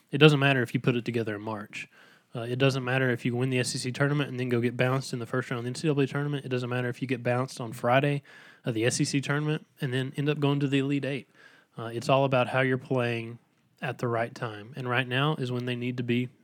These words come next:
figuring this stuff out. And if that, that means losing basketball games,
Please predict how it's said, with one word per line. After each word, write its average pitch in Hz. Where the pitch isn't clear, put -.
figuring 120
this 131
stuff 135
out. 131
And 117
if 117
that, 120
that 131
means 123
losing 127
basketball 131
games, 139